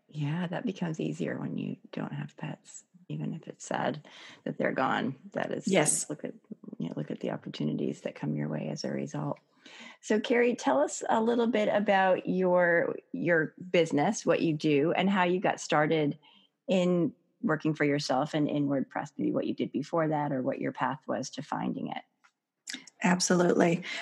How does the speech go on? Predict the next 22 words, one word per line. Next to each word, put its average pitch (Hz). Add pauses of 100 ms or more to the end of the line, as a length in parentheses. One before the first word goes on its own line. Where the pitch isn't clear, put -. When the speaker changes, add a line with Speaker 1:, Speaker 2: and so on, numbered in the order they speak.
(120)
Speaker 2:
Um, 214
I 247
have 285
been 247
a 220
freelancer 220
since 196
two -
thousand 208
and 175
nine. 175
Prior 208
to 208
that, 180
I 175
had 180
a 180
career 208
in 185
air 220
traffic 208
control, -